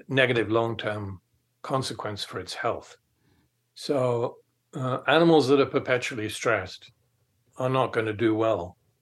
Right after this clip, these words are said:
in terms of their general health. And, uh, they're likely to die young. They're likely to be more susceptible to disease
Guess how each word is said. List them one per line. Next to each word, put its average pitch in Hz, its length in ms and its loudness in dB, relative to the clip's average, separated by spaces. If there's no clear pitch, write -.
in 113 140 -10
terms 104 380 -10
of 101 160 -12
their 104 380 -4
general 110 560 -6
health. 90 480 -4
And, 110 460 -6
uh, 101 540 -8
they're 120 280 0
likely 110 340 -2
to 104 100 -4
die 117 340 2
young. 107 260 -4
They're 101 300 -8
likely 101 220 -8
to 110 180 -12
be 104 240 -6
more 117 180 -2
susceptible 117 720 -6
to - 100 -6
disease 107 640 -8